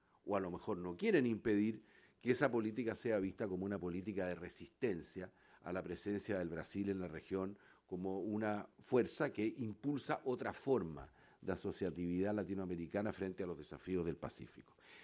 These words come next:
Esa discusión está abierta en el campo actual,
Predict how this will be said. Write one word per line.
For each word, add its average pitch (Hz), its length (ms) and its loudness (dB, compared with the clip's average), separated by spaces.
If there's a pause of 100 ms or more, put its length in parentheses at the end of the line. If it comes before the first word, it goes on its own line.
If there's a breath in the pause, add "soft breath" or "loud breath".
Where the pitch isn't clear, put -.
Esa 139 240 4
discusión 131 680 6 (300 loud breath)
está 135 340 6
abierta 131 640 8 (160)
en 104 220 0
el 92 340 0 (140)
campo 110 320 8
actual, 202 500 10